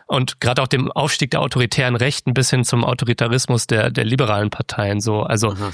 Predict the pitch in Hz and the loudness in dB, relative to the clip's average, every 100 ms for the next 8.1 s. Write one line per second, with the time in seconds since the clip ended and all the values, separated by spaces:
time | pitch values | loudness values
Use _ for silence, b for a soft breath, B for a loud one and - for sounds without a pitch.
0 | - 156 143 147 123 143 120 127 127 117 | -4 0 2 2 0 0 0 0 -2 0
1 | 120 110 127 113 139 - 151 123 123 135 | 0 2 2 2 2 0 0 2 2 2
2 | 123 143 135 - 120 185 160 135 113 117 | 2 2 0 0 0 2 2 2 0 0
3 | 123 - 110 - 113 127 120 120 127 - | 0 0 0 0 0 0 2 0 0 0
4 | 127 143 143 127 139 139 - - 135 143 | 0 -2 -2 -2 -2 -2 -2 -2 0 0
5 | 135 - 110 110 117 110 104 - 123 131 | -2 -2 -2 -2 -2 -2 -2 -2 0 -2
6 | - 127 135 - 131 131 117 127 127 B | -2 0 0 0 0 2 2 0 -2 B
7 | B B B - 117 113 117 123 - 120 | B B B -2 0 0 2 0 0 0